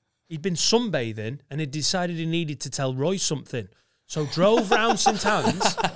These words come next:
<laughs> oiled up, like,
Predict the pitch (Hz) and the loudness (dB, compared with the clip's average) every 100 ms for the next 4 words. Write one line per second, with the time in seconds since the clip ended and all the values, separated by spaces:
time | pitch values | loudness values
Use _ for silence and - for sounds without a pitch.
0 | - - - - 185 247 262 233 214 208 | -2 -2 -2 2 4 4 2 2 2 2
1 | - - - - - - - - - 123 | 0 -8 -14 -14 -14 -14 -14 -10 -6 0
2 | 180 220 - | 2 2 0